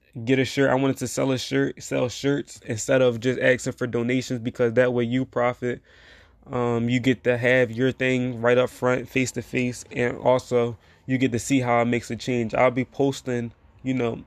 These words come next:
if I have a hundred dollars off of making shirts. I'll post those hundred dollars, you know, what they went towards, so you can see how your contributions has helped.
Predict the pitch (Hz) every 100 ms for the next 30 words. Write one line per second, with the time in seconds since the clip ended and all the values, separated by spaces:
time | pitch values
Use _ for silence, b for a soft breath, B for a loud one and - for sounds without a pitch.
0 | _ _ _ - 120 - - 131 127 127
1 | 123 123 123 120 123 120 117 113 - _
2 | _ - 120 131 131 120 123 123 123 123
3 | 123 117 113 123 120 120 117 120 117 -
4 | 117 120 127 120 - 131 117 131 120 -
5 | 123 117 117 117 117 113 - b b b
6 | b 123 120 120 123 120 117 123 120 117
7 | 117 113 120 120 123 - 127 117 117 113
8 | 117 110 120 117 113 113 - 120 117 107
9 | 120 113 113 120 107 113 120